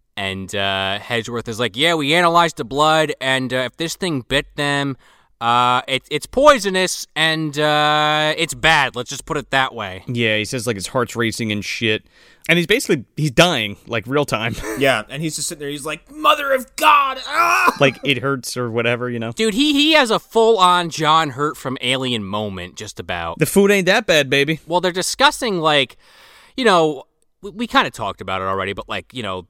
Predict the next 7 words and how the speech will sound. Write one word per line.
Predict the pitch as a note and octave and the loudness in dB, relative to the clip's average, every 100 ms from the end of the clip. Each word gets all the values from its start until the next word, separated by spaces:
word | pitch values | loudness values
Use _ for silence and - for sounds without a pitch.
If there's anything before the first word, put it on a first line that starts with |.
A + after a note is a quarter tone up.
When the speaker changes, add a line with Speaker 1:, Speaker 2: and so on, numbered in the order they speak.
| - | -16
Speaker 1:
the | F#2+ | -8
blood | D#3+ A3 G#3 F3 | 4 4 4 0
that | F3+ F3 E3+ | 0 2 0
Hedgeworth | D3 E3+ D#3 D#3 D3+ C#3 | -2 -4 -4 -4 -4 -2
looked | D#3 D#3 - | -2 -2 -2
at, | D3+ C#3 C#3 C#3 C#3 C3+ | 0 0 0 0 -2 -4
and, | G#2 G2+ | -8 -12